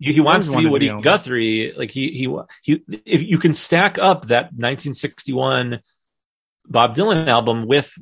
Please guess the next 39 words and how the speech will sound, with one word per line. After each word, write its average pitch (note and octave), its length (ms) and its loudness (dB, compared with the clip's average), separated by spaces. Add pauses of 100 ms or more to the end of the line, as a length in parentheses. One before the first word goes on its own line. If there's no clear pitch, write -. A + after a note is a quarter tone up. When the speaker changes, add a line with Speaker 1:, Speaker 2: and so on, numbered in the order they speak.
(120)
Speaker 1:
World A#2 360 0
Gone A#2+ 180 -2
Wrong A2+ 280 0
and A2 420 -6 (240)
Good A#2 100 2
As A2 80 0
I've A2+ 120 4
Been G3+ 160 2
to C#3+ 120 -4
You, G2 100 0
like G2+ 200 -4
they A2+ 100 2
all B2+ 200 2
Speaker 2:
Mm-hmm. A#2 100 -2
Speaker 1:
kind B2 160 -2
of A2+ 80 -6
sound C3 400 0
<laughs> - 260 -2
similar, - 600 2
you F#3+ 220 -10
know? B2 260 -4 (640)
Um, G#2+ 420 0 (600)
Speaker 2:
In - 80 4
Speaker 1:
and - 40 2
Speaker 2:
terms C4 140 6
Speaker 1:
here D3+ 80 8
Speaker 2:
of C#3 80 6
Speaker 1:
he C3+ 60 2
finally C#3 420 0
made F3 300 2
it G#2 140 -2
to B2+ 80 -2
that A2 200 2
old, A2+ 320 2
to B2 120 -2
that A2+ 340 -2
old G#2+ 340 -2 (320)
cowboy A2 760 -2 (420)
rocker A2+ 1000 0